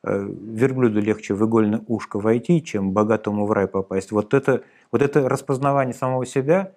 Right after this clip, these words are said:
оно, э, скажем так, для людей, э, ну, так, состоявшихся, социальных, они на потом это откладывают уже. А у некоторых,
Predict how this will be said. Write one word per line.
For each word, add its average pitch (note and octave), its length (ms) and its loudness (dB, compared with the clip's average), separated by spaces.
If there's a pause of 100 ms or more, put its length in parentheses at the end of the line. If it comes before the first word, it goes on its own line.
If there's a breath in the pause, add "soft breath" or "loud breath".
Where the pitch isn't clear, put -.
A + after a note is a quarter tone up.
(440 loud breath)
оно, D3 880 0
э, A#2+ 300 -14
скажем B2+ 300 0
так, B2+ 240 -2 (200)
для A#2+ 440 0
людей, B2 640 0 (800)
э, - 60 -18 (400)
ну, D#3+ 120 2
так, - 240 -6
состоявшихся, G#3+ 800 -4
социальных, G#2+ 540 -6 (500)
они C#3+ 200 0
на C#3 140 0
потом D3+ 360 -2
это A2 120 -8
откладывают G2 580 -4
уже. F#2+ 200 -14 (800 soft breath)
А G#2 100 2
у A2 80 2
некоторых, D#3 640 2